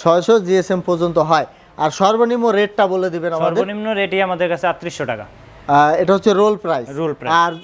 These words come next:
Speaker 1: ফুট, স্কয়ার ফুট?
Speaker 2: স্কয়ার ফিট সর্বনিম্ন তিন টাকা।
Speaker 1: তিন টাকা থেকে শুরু প্রতি
Speaker 2: হ্যাঁ।
Speaker 1: ফুট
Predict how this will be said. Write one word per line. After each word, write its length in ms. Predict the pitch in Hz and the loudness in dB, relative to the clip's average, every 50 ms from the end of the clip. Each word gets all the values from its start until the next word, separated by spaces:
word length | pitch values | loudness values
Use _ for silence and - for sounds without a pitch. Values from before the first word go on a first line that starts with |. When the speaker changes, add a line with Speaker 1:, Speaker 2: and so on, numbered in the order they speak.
| 165 - - | -18 -4 -2
Speaker 1:
ফুট, 200 | 202 220 240 226 - - - - 190 - | 0 0 0 -2 -8 -18 -16 -14 -14 -10
স্কয়ার 240 | - - 202 190 175 175 | -4 -2 -2 -2 -2 -2
ফুট? 160 | - 208 226 220 | -2 -4 -4 -4
Speaker 2:
স্কয়ার 260 | - - 196 190 170 | -2 -2 -2 -2 -2
ফিট 120 | 185 196 | -4 -6
সর্বনিম্ন 520 | - 190 180 160 156 175 180 185 190 202 196 | -6 -4 -4 -4 -4 -6 -6 -6 -6 -6 -6
তিন 160 | 196 196 185 | -6 -4 -2
টাকা। 240 | 165 170 131 117 104 - - - - | -2 -2 -2 -4 -10 -14 -18 -4 0
Speaker 1:
তিন 180 | 196 214 214 190 | 0 0 2 2
টাকা 260 | 214 240 226 226 226 | 2 2 2 2 0
থেকে 220 | 202 214 202 220 | 0 0 0 -2
শুরু 320 | 202 - 233 233 214 196 165 | 0 0 0 2 2 2 2
প্রতি 300 | - - 190 196 190 226 | 0 0 -2 0 0 -2
Speaker 2:
হ্যাঁ। 100 | - - | 0 0
Speaker 1:
ফুট 160 | 220 220 | 0 0